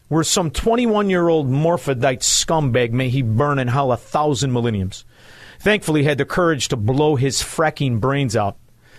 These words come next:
so I didn't have to drive to Jacksonville. But the more important story, he's dead, the shooter. He shot twelve, or I'm sorry, he shot three people, three, and sadly they all died. And there's a Wikipedia page already on it.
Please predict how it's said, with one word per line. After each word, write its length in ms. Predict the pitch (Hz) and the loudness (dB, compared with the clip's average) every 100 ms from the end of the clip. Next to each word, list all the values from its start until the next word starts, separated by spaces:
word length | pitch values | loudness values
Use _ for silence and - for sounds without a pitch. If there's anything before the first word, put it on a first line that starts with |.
| - | -8
so 140 | - | 0
I 100 | 135 | 0
didn't 140 | 139 120 | 2 0
have 160 | 127 | -2
to 80 | 123 | -2
drive 240 | 127 123 | -2 0
to 80 | 110 | 0
Jacksonville. 400 | 101 131 135 120 | 0 0 0 -2
But 180 | 127 247 | 0 0
the 80 | 220 | 0
more 220 | 220 247 | 2 2
important 340 | 214 247 247 | 2 0 0
story, 220 | - 165 156 | 0 0 2
he's 200 | 254 110 | 0 0
dead, 260 | 123 85 - - | -2 -2 -10 -4
the 100 | 135 | -2
shooter. 340 | - 156 110 - - - - | 0 0 -2 -6 -20 -20 -4
He 120 | - | -2
shot 340 | - 196 180 | 2 0 0
twelve, 460 | - 214 214 233 - | -2 2 2 0 0
or 180 | 185 190 | 2 2
I'm 120 | 175 | 2
sorry, 220 | - 135 | 0 0
he 100 | 151 | 0
shot 300 | - 233 208 | 0 0 -2
three 220 | - 226 | -2 0
people, 360 | 214 226 190 165 - | 0 -2 -4 -10 -4
three, 320 | 151 151 202 - - - | 0 0 -2 -10 -16 -10
and 200 | 127 123 - - | -6 -6 -8 -8
sadly 460 | - 190 185 139 | 0 2 2 2
they 160 | 117 135 | 2 2
all 180 | 156 117 | 2 2
died. 380 | 165 156 87 - - - - _ 156 | 0 0 -4 -12 -20 -20 -20 _ -2
And 120 | 151 | 0
there's 160 | 196 | 2
a 40 | 147 | 2
Wikipedia 640 | 165 214 - 233 160 117 | 0 -2 -2 0 0 0
page 240 | 127 107 | -2 0
already 340 | 110 107 98 92 | 0 0 0 0
on 120 | |
it. 60 | 87 | -2